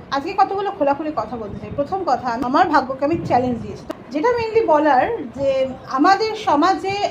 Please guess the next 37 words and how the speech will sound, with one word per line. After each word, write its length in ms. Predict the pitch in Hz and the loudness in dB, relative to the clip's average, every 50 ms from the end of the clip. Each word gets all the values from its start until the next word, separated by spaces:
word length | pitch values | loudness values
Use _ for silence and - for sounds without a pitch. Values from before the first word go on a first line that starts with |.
| - - | -4 -6
আমাদের 240 | 247 269 285 330 | -6 -6 -6 -4
সমাজ 240 | 320 339 294 294 302 | -4 -2 -2 -2 0
ব্যবস্থাটা 400 | 311 330 339 339 339 381 349 370 | 0 0 -2 -2 -4 -4 -2 -2
এমন, 200 | 330 330 381 392 | 0 0 0 -2
আমাদের 220 | 381 320 311 349 359 | -2 -2 -2 -2 -4
সমাজে 460 | - 302 269 262 302 320 302 - 339 | -4 -4 -4 -2 -2 -2 -2 -2 -2
মেয়েদের 420 | 302 277 269 285 277 320 349 285 | -2 -2 -2 -2 -4 -4 -6 -6
জন্য 320 | - 339 330 330 359 392 415 - - - - - - - - | -4 -2 0 0 0 0 -2 -4 -10 -20 -20 -20 -20 -14 -8
এই 120 | 349 392 370 | -4 -4 -2
যে 100 | 392 349 | -2 -2
শাখা, 460 | - 339 294 285 - 320 320 320 311 311 | 0 -2 -2 0 0 2 2 4 4 4
পলা, 360 | 302 285 277 285 294 294 294 | 2 2 4 4 4 2 2
নোয়া 380 | 285 269 269 277 285 294 294 277 | 0 0 -2 -2 0 0 -2 -2
এসব 240 | 247 240 302 302 | -4 -4 -4 -2
রাখা 220 | 277 233 220 220 285 | -2 -2 -2 -2 -2
হয়েছে, 180 | 294 294 330 | -2 -2 -2
এগুলো 160 | 370 359 381 370 | -4 -4 -4 -4
সমাজের 480 | - 359 330 330 359 349 370 392 359 | -2 -2 -2 0 0 -2 -2 -2 -4
বেরি। 320 | 302 403 403 302 240 180 - - - - - - - - - - - - - | -4 -2 -2 -4 -4 -6 -10 -14 -18 -20 -20 -20 -20 -20 -20 -20 -20 -18 -6
কি 160 | - 349 381 370 | -2 -2 2 4
বলা 260 | 381 359 359 381 359 | 4 4 6 6 4
হয় 380 | 339 381 415 480 523 494 359 | 4 4 4 4 2 0 -4
যে, 320 | 247 226 294 320 381 415 - - - - - - - | -4 -4 -2 -2 -2 -2 -4 -6 -10 -18 -20 -18 -16
উম, 200 | - - - - | -14 -12 -10 -10
স্বামীর 520 | - - 339 339 349 370 440 494 480 453 359 | -6 -2 0 2 2 2 4 4 4 4 6
মঙ্গলের 500 | 339 330 339 339 349 370 359 330 285 - | 6 6 6 4 4 2 2 0 0 0
জন্য। 320 | - 240 214 - 202 190 - - - - - - - - - - | -2 -4 -4 -4 -8 -12 -14 -16 -18 -18 -20 -20 -20 -12 -4 0
আমি 280 | 269 311 339 440 466 | 2 4 4 4 2
গোটা 400 | 302 285 330 330 330 440 427 440 | 4 4 4 6 8 6 6 6
মানুষটা 560 | 381 330 311 320 359 415 392 - - - 427 | 6 4 4 4 2 0 -2 -2 2 4 6
হচ্ছে 600 | 427 415 427 415 - - - 349 277 277 302 - - - - - - - - | 6 6 4 2 -2 -2 0 2 2 2 2 0 -6 -12 -14 -14 -14 -10 -4
আমার 320 | 262 294 311 349 415 466 453 | 0 2 4 4 4 4 2
স্বামীর 360 | - 370 330 311 339 403 - | 2 2 2 2 2 0 -2
সু-, 220 | - - 330 - - - - | -4 -6 -6 -6 -8 -10 -12
উম, 200 | 254 269 277 - | -10 -10 -8 -8
সুরক্ষা 440 | - - 359 349 349 349 - - 339 | -6 -4 -4 -4 -4 -2 0 0 2
কবচ। 460 | - 254 220 202 185 175 - - - | 2 2 0 0 -4 -12 -16 -18 -20